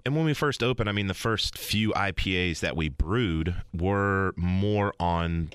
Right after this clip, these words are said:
this West Coast end of the I P A spectrum. Um, they were much more bitter. They had caramel malt to give them color. Um, you know, we started to see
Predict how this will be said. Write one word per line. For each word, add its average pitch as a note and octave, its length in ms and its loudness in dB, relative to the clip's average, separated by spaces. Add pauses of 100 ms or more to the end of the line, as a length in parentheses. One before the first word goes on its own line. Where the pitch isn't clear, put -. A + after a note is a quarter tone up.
(220)
this E2 240 -2
West E2+ 540 -2
Coast - 400 -2
end E2+ 260 0
of C#2+ 120 -2
the D#2 160 2
I D#2 100 0
P D#2+ 200 0
A C2+ 80 -2
spectrum. - 580 -4 (520)
Um, D2+ 600 0
they F2 240 0
were D#2 560 0 (200)
much E2 280 0
more E2 120 0
bitter. D#2 380 0
They D#2 540 0
had D2 480 -2 (300)
caramel D2+ 420 -2
malt D2 320 0
to E2+ 100 -4
give D2+ 140 -2
them C#2 160 -4
color. E2+ 460 -2 (520)
Um, D2 600 0 (720)
you G2 140 0
know, D#2+ 480 -2 (100)
we G2+ 260 0
started G2+ 460 0
to - 100 -2
see F#2+ 640 0